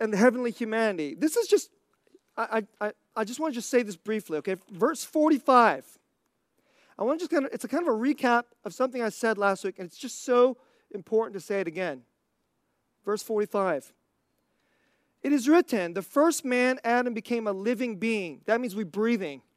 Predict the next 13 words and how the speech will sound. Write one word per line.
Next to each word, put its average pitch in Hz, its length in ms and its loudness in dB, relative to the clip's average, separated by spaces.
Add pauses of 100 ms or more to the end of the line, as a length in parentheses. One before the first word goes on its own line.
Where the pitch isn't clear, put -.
<laughs> - 260 -20
That's - 180 -12
all 220 80 -4
it - 60 -16
means, - 500 -6 (560)
okay? 202 320 2 (1800)
"The 202 80 -4
last 269 340 4
Adam 240 260 2
became 214 280 -2
a 180 140 0 (140)
life-giving 196 1000 0 (220)
spirit." - 1000 -2